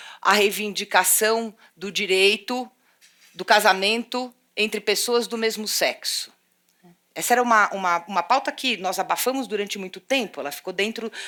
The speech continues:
do que a gente pode chamar de esfera privada. Quando ela vem a público, ou seja, quando ela exige um reconhecimento da sociedade de que essa é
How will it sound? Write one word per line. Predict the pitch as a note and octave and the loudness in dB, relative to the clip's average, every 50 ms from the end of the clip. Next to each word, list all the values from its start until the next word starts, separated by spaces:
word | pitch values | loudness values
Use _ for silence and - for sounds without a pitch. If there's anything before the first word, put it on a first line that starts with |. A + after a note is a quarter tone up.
| - - | -14 -12
do | - F3+ | -10 -6
que | - G3+ | -4 -4
a | F#3 | -2
gente | G3+ G#3 - | -4 -4 -4
pode | - G#3 G3+ - | -4 -4 -2 -2
chamar | - G#3 - A3+ B3 A#3+ | 0 2 4 4 4 4
de | - A#3 A3 - - - - - | 2 -2 -4 -6 -8 -12 -8 -4
esfera | G3 - - A#3 A#3+ A#3+ A#3 | -2 2 4 6 6 6 6
privada. | A#3 A#3 G#3+ A3 F#3+ G#3+ F3+ D#3 C#3+ - A#2 A2+ - - - - - | 4 2 -2 2 4 6 6 6 6 2 -2 -6 -10 -12 -16 -4 0
Quando | D4 D4+ D4+ | 2 4 6
ela | D4+ C4+ | 6 6
vem | A3+ B3+ D4+ C#4+ B3 | 6 4 4 4 2
a | - | 2
público, | - - C#4+ F4+ G4 C4+ G#3 F#3 - - | 0 0 0 0 0 0 -2 -4 -4 -6
ou | F3 | -6
seja, | - - E3 D3 D#3 | -4 -2 -2 -2 -2
quando | - - G3+ G#3+ A3 | -2 -4 -2 0 2
ela | G#3+ G3+ | 4 4
exige | F#3+ F#3 E3+ C#3+ - - A3 D4 E4+ D#4 - - G#3 G#3 | 4 2 2 -2 -2 0 0 2 2 4 2 2 2 0
um | G3+ F#3+ | 0 2
reconhecimento | D#3+ F3 B3 - - C4 A#3+ A3+ G#3+ G#3 G#3 - - F#3+ E3+ G#3+ C4 D4+ C4+ D4 | 2 4 2 2 2 0 0 2 2 2 2 0 0 -2 0 0 0 0 0 0
da | G#3+ G#3+ A3 | 0 0 0
sociedade | - A3 G3 - G#3 F#3 F3 E3+ E3+ E3+ E3 E3+ | 0 -2 -2 -2 -2 0 2 2 2 2 0 -4
de | - E3 - | -8 -10 -10
que | - - E3+ E3+ | -10 -4 4 8
essa | G3+ B3 D4 D4 - C4+ A#3 G#3 F#3+ | 8 8 8 8 6 6 6 6 6
é | F3+ E3+ C#3+ - | 6 6 4 2